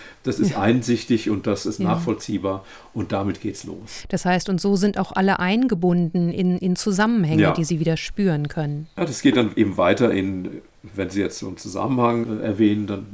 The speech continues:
Speaker 1: ist es eine Art Kreislaufwirtschaft. Ja.
Speaker 2: Mhm.
Speaker 1: Also der, man weiß dann, die Milch der Kühe, die geht dann nebenan in die Käserei, wird da verarbeitet, kommt als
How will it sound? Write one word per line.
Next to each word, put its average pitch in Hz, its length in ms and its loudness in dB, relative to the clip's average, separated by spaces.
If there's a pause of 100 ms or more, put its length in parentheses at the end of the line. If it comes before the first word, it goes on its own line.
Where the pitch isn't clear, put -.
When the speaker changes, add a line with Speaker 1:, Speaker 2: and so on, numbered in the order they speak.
Speaker 1:
ist - 140 -12
es - 160 -10
eine 104 140 -10
Art - 180 -4
Kreislaufwirtschaft. 123 1000 -4
Ja. 165 160 2
Speaker 2:
Mhm. 175 160 -4 (320)
Speaker 1:
Also 104 160 -2
der, 107 180 4
man 92 240 -2
weiß 107 300 4
dann, 101 240 0 (260)
die 110 80 -2
Milch 110 300 2
der 117 120 -4
Kühe, 123 320 2
die 101 120 -4
geht 95 280 -8
dann 101 200 -8
nebenan 104 500 -8
in 104 100 -8
die 98 440 -6
Käserei, 110 580 0
wird 107 140 -2
da 104 80 -4
verarbeitet, 117 760 0
kommt 95 240 -12
als - 240 -10